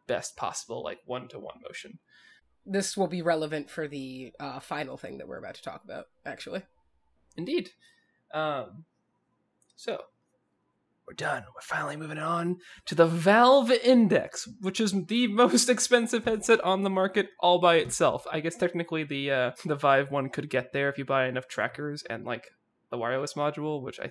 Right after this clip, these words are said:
Speaker 1: think is already a hundred bucks. So, like,
Speaker 2: This is
Speaker 1: that's
Speaker 2: the one you
Speaker 1: expensive.
Speaker 2: own, right?
Speaker 1: Yeah, I own, I own the Valve Index.
Speaker 2: You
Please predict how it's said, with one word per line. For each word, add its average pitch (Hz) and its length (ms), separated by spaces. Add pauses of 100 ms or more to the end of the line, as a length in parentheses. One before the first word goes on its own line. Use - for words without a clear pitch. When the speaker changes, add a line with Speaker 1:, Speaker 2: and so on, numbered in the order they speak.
(100)
Speaker 1:
think - 180
is - 120
already 147 240
a 123 40
hundred - 340
bucks. - 500
So, - 140
like, - 100
Speaker 2:
This 262 120
is 494 80
Speaker 1:
that's 480 100
Speaker 2:
the 480 180
one 403 120
you 415 120
Speaker 1:
expensive. 269 120
Speaker 2:
own, 151 260
right? 233 380 (460)
Speaker 1:
Yeah, 247 260
I 269 120
own, 226 240
I 208 160
own 180 140
the 151 60
Valve 127 240
Index. - 400
Speaker 2:
You 330 120